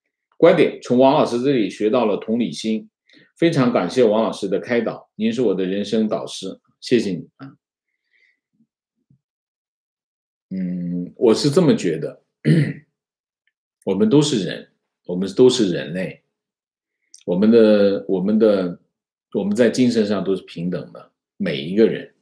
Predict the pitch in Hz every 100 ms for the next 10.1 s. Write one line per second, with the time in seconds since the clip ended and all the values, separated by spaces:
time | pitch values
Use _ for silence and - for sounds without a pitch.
0 | _ - - 90 85 87 73 - - _
1 | _ _ _ _ _ - 87 90 131 120
2 | 110 113 - 117 98 85 85 85 107 101
3 | - 80 - _ _ _ _ _ 90 80
4 | 85 98 98 113 120 127 - - 92 78
5 | 110 - 87 71 85 107 87 - _ _
6 | - 82 - 98 82 64 - _ _ _
7 | - 123 113 117 117 131 131 110 90 85
8 | 90 80 - _ _ _ _ _ _ _
9 | _ _ _ - 92 90 175 - 82 82
10 | -